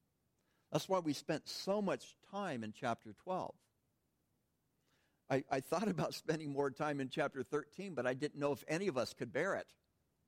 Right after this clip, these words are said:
to be honest with you. But it's there. You have to contend with it. You have to, you have to deal with it. You can't whitewash it away and, and, and, and try to work these truths into our lives. And, and,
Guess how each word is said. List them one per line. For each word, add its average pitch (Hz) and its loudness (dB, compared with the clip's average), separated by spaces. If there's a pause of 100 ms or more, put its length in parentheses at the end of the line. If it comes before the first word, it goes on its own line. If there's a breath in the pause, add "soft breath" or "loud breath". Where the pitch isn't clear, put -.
(140)
to 113 -10
be 110 -2
honest 165 0
with 95 10
you. 87 -18 (1400)
But 135 6
it's 139 0
there. 147 2
You 123 0
have 170 0
to 160 0
contend 170 -4
with 143 0
it. - -8 (100)
You 120 -2
have 165 0
to, 147 2 (300 soft breath)
you 135 2
have 165 0
to 156 -2
deal 147 2
with 165 0
it. 110 0
You 120 -2
can't - -6
whitewash 151 0
it 151 -4
away 147 -2 (1200)
and, 143 2
and, 135 0 (120)
and, 123 0
and 120 0
try 160 0
to 160 2
work 131 0
these 147 -6
truths 202 -4
into 143 0
our 123 4
lives. 165 -2 (2000 soft breath)
And, 143 4
and, 127 0